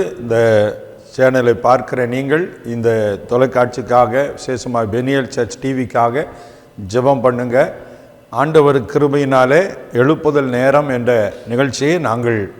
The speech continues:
ஊழியத்தின் சார்பாக வழங்கி வருகிறோம். எங்களுக்காகவும் ஜெபித்துக்கொள்ள உங்களை அன்போடு நான் கேட்டுக்கொள்கிறேன். உங்களுக்கு ஜெப உதவி தேவைப்பட்டால் எந்த நேரமும் எங்களை தொடர்பு கொள்ளலாம். ஏதாவது ஆலோசனை தேவைப்பட்டாலும் நீங்க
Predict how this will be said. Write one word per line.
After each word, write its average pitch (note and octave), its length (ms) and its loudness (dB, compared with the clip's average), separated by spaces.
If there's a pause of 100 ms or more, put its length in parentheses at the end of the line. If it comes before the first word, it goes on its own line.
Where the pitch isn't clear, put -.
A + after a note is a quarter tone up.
ஊழியத்தின் B2+ 460 -2
சார்பாக A#2+ 560 4 (760)
வழங்கி C3 360 4
வருகிறோம். B2 380 4 (260)
எங்களுக்காகவும் D3+ 600 0
ஜெபித்துக்கொள்ள B2+ 560 0
உங்களை C#3+ 220 0
அன்போடு A2+ 320 0
நான் G2+ 280 -2
கேட்டுக்கொள்கிறேன். F#2+ 720 -2 (600)
உங்களுக்கு D#3 340 0 (140)
ஜெப D3 220 4 (120)
உதவி D#3 280 4 (280)
தேவைப்பட்டால் C#3 680 2
எந்த A#2+ 220 0
நேரமும் C3+ 340 2
எங்களை A#2+ 200 2 (100)
தொடர்பு A#2+ 340 2
கொள்ளலாம். A#2+ 400 4 (220)
ஏதாவது A#2 280 2 (120)
ஆலோசனை A#2+ 580 2 (640)
தேவைப்பட்டாலும் C3+ 760 4
நீங்க A#2 180 0